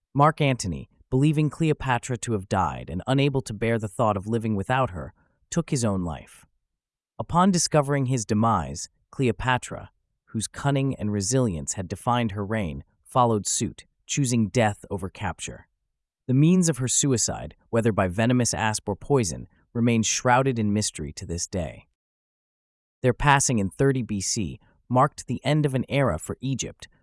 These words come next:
which then fell under Roman rule, and symbolized the curtain call of the Hellenistic period in the Mediterranean world. Throughout history,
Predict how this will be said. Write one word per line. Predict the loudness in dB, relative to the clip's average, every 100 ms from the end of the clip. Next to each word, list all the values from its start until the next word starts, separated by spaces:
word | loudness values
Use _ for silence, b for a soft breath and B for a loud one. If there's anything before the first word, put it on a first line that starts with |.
| _
which | -8 -4
then | 0 2 2
fell | 0 2 2
under | 2 0 0
Roman | 0 0 0
rule, | -2 -4 -6 -10 _ _ -8
and | -4
symbolized | 0 2 2 4 2 2 -2
the | -10
curtain | -4 -4 -2 -6
call | -6 -6 -6 -10 b
of | -6
the | -4
Hellenistic | -2 0 2 0 -2 -6
period | -8 -4 -4 -4 -10 _ _ -2
in | 0
the |
Mediterranean | 2 0 -2 -4 -4 -2 -2 -4
world. | -4 -6 -8 -16 _ _ _ _ _ _ _ _ _ _ _ _ _ _ _ _ _
Throughout | 0 4 4 2
history, | -2 -2 -6 -14